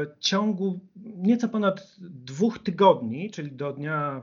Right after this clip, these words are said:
dzisiejszego, obecnie mamy trzynasty stycznia, e, w, zanotowano w Niemczech, mm, e, znaczy przeprowadzono, za-, zaszczepiono w Niemczech, e, ponad siedemset pięćdziesiąt tysięcy osób.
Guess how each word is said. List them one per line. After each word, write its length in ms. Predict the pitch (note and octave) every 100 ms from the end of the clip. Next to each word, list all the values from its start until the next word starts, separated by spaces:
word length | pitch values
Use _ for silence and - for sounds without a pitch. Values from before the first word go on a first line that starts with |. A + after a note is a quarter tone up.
| - _ _
dzisiejszego, 560 | - C#3 - C3 D3+ B2
obecnie 300 | A#2+ B2+ B2
mamy 220 | B2+ A#2+
trzynasty 600 | A2+ - B2+ B2 - A2
stycznia, 640 | G#2+ - A2 - G#2+ C#3 G3 - - - - - -
e, 360 | D3 D3 C#3+
w, 160 | C#3 -
zanotowano 720 | - D#3 D#3 D#3+ C#3+ G3+ G#3
w 120 | D3 B2+
Niemczech, 760 | E3 F#3+ F#3+ F#3 F3+ F#3 - -
mm, 340 | D#3 D3 D3+ D3 _ _ _ - - _ _
e, 120 | - C3
znaczy 380 | B2+ D#3+ D#3+
przeprowadzono, 680 | D#3 E3+ D#3+ E3 F#3+ F#3 F3 E3+
za-, 280 | C#3+ F#3+
zaszczepiono 480 | D#3+ F#3+ F#3+ F#3 F#3
w 60 | D#3
Niemczech, 300 | F3+ F#3 -
e, 40 | - E3 D#3 D3+ D#3 _
ponad 280 | F#3 F3+ E3+
siedemset 420 | - F3 E3+ D#3+
pięćdziesiąt 440 | - D#3 E3+ D#3 D3+
tysięcy 560 | C#3 E3 D#3+ D#3 C#3
osób. 680 | C3+ B2 - C3 F#3 A3+ -